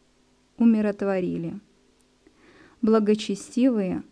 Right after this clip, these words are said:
вы стремились узнать, как можно созерцать владыку. На севере Молочного моря есть светозарный белый остров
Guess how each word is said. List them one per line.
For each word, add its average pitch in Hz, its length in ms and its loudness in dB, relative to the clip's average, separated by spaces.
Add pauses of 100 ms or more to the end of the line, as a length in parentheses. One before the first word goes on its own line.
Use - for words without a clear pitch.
(220)
вы 226 200 2
стремились 262 640 6
узнать, 220 580 -2
как 185 200 -8
можно 226 420 0
созерцать 202 760 -6
владыку. 185 720 -6 (1600)
На 208 180 2
севере 202 480 0
Молочного 190 640 -4
моря 202 500 0 (760)
есть 269 380 2
светозарный 226 920 0 (920)
белый 233 680 0
остров 185 520 -10